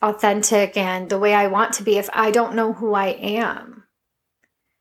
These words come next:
I think the greatest gift I can give my kids is to show up for myself,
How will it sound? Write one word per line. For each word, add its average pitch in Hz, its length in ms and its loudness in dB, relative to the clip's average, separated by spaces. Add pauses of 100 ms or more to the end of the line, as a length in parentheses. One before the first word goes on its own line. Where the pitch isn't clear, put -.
(460)
I 240 140 4
think 254 180 0
the 240 100 2
greatest 247 420 0
gift 233 220 0
I 220 80 2
can 214 180 -4
give 208 200 0
my 202 200 2
kids 247 760 -2 (1400)
is 226 120 2
to 240 100 -4
show 220 340 2
up 226 160 -2
for 208 100 -4
myself, - 920 -2